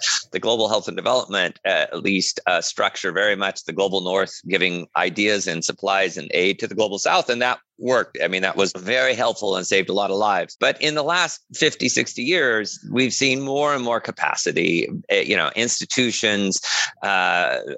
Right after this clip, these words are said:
have been developed. Eh, there's a lot of political a-, will and political agency in the, in, in, in, in the, those countries. And that's true in communities too, in our, and, and even in the, in, in Europe and the U S. So we're seeing more and more a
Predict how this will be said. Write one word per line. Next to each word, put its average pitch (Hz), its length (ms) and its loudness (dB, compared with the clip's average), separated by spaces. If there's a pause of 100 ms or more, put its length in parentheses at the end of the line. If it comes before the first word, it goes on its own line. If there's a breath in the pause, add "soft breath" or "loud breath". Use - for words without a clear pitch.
have 82 240 -2
been 95 300 2
developed. 107 720 0
Eh, 92 160 2
there's 98 260 2
a 107 60 -2
lot 107 400 0
of 110 100 -6
political 104 600 0
a-, - 120 -2
will 101 400 2
and 90 80 -6
political 95 460 0
agency 87 720 0 (100)
in 113 160 2
the, 104 260 0
in, 104 280 0
in, 98 320 -2
in, 98 260 0
in 98 240 0
the, 92 140 0
those 90 240 0
countries. 123 480 -2
And 175 100 0
that's 180 180 -2
true 143 220 0
in 117 80 2
communities 107 640 0
too, 104 260 2
in 90 100 0
our, 87 200 0 (380 loud breath)
and, 101 140 2 (100)
and 104 200 0
even 104 260 2
in 95 100 0
the, 90 400 2
in, 95 160 0
in 92 240 0
Europe 95 320 2
and 92 140 -2
the 90 60 0
U 90 140 2
S. 90 300 2
So 104 380 2
we're 127 180 0
seeing 165 340 0
more 165 240 0
and 185 120 -4
more 131 260 2
a 113 60 2